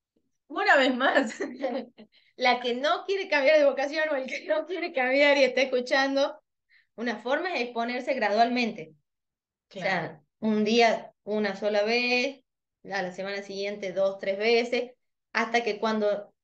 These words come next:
Speaker 2: se-, nos demos cuenta que al exponernos no sentimos nada. Como todo, nos podemos entrenar y si el asco no está siendo funcional con nuestra vida, también nos podemos ir exponiendo de manera gra-, gradual y controlada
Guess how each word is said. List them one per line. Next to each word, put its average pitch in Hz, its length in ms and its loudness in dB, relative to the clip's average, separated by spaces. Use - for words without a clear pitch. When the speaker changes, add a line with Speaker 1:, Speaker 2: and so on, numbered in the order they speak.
Speaker 2:
se-, - 240 -14
nos 196 260 -6
demos 262 340 0
cuenta 269 360 -2
que 214 80 -4
al 185 120 0
exponernos 240 920 0
no 208 280 -4
sentimos 202 560 -6
nada. 175 400 -4
Como 226 340 0
todo, 269 260 4
nos 262 200 -2
podemos 233 440 0
entrenar 240 720 2
y 208 140 -8
si 208 160 -6
el 202 100 0
asco 208 240 0
no 202 80 -4
está 214 180 -4
siendo 233 260 -6
funcional 214 380 -4
con 233 120 -6
nuestra 185 200 -6
vida, 226 180 -2
también 190 280 -8
nos 202 120 -10
podemos 175 460 -4
ir 185 300 -8
exponiendo 196 520 -2
de 185 80 4
manera 190 360 4
gra-, 180 340 0
gradual 196 640 2
y 226 140 -6
controlada 214 1080 0